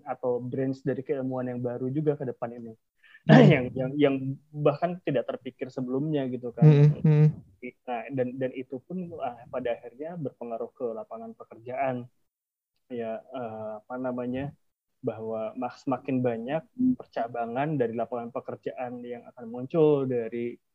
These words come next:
Speaker 1: dari bidang arsitektur ini gitu ya.
Speaker 2: Hmm.
Speaker 1: Dulu tuh kayaknya, eh, majornya arsitektur, ya udah majornya arsitektur gitu kan. Tapi se-, karena, karena sebagai contoh gitu ya, gue,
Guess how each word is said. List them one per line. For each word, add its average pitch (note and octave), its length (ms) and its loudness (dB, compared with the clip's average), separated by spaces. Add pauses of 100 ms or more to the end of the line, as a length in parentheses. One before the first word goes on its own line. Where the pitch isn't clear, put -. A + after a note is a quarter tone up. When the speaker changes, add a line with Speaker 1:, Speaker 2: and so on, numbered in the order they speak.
(360)
Speaker 1:
dari A#2+ 240 -2
bidang A#2 480 -4
arsitektur A#2+ 480 -10
ini D3 480 -2
gitu A#2+ 400 -10
ya. A#2 160 -4
Speaker 2:
Hmm. C#3 240 2 (400)
Speaker 1:
Dulu C#3 320 2
tuh F#3 80 -2
kayaknya, D3 560 0
eh, B2 400 0
majornya B2+ 480 -4
arsitektur, C3+ 400 -6
ya C3 160 2
udah C#3+ 320 2
majornya C3+ 400 -2
arsitektur B2+ 400 -8
gitu A#2 160 -8
kan. A2+ 240 -10
Tapi F#3 320 -2
se-, - 400 -14
karena, C3 320 -10
karena C#3 240 -8
sebagai C3 320 -4
contoh D3 320 -4
gitu C3 160 -4
ya, A#2+ 160 -2
gue, B2+ 400 -2